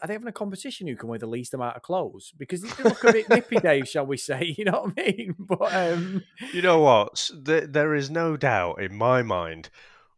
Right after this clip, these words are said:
Speaker 2: what Selin believes her own best features are.
Speaker 1: Yeah,
Speaker 2: <laughs>
Speaker 1: yeah.
Speaker 2: Let's put it that way,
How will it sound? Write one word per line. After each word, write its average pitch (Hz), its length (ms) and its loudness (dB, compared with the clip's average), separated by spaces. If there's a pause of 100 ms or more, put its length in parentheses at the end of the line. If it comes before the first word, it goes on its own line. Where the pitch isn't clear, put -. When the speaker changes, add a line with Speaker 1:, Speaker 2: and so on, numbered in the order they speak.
(120)
Speaker 2:
what 127 280 0
Selin 127 560 0
believes 107 380 -2
her 107 240 -2
own 117 260 -2
best 110 300 -2
features 110 460 -8
are. 90 280 0 (800)
Speaker 1:
Yeah, - 100 -8 (200)
Speaker 2:
<laughs> - 0 - (320)
Speaker 1:
yeah. 107 120 -10
Speaker 2:
Let's 175 200 0
put 175 260 0
it 175 240 -4
that 147 180 0
way, 120 280 0